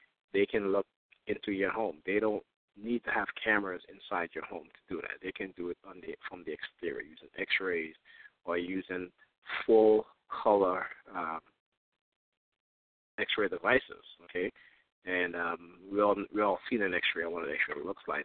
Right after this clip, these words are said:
but they have, uh, devices that they can see through your home in full color. Okay, and, um, and also, uh, they can do the remote neural monitoring. They can see what you're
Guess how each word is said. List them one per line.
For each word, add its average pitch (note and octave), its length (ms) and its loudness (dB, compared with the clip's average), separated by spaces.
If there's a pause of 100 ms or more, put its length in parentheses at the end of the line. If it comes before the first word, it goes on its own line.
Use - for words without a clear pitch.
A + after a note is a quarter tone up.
but D#2 140 -8
they F2 100 0
have, F2+ 240 0 (260)
uh, F2+ 180 -4 (380)
devices F2+ 480 0
that D#2+ 140 -6
they E2 80 -4
can E2+ 140 -10 (160)
see F#2 120 -6 (120)
through E2 180 -16 (540)
your F2+ 220 4
home G#2 420 4
in E2+ 60 -20 (220)
full D#2+ 220 0 (100)
color. - 180 -2 (340)
Okay, G2 280 0 (760)
and, E2+ 240 2
um, E2 400 2 (120)
and F#2+ 120 2
also, G2 440 8 (320)
uh, - 220 -4 (100)
they G#2 240 4
can G2+ 300 4 (240)
do G#2+ 240 4
the F#2+ 60 -2
remote G2 340 0
neural F#2+ 160 0
monitoring. D3+ 600 8 (380)
They B2 120 8
can A#2+ 180 2 (160)
see A#2 120 2
what G2 160 -2
you're G#2 140 2